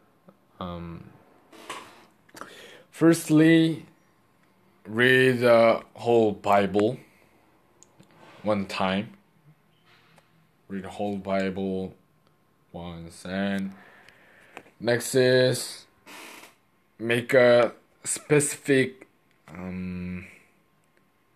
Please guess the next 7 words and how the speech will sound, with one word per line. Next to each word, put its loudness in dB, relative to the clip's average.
major, -2
not -18
major, -14
um, -20
specific -6
plan 0
for 0